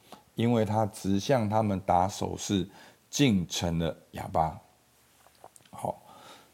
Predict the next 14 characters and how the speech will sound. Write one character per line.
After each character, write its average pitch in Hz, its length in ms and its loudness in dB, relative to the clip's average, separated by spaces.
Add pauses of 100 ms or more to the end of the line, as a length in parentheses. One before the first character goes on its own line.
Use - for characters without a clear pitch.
他 143 180 10
公 156 320 4
职 120 140 0
的 107 60 6
日 120 200 6
子 95 260 -2
已 95 180 6
满， 90 420 0
就 104 240 4
回 87 320 -2
家 92 400 0
去 87 260 -4
了。 73 100 -10 (360)
好， 87 380 0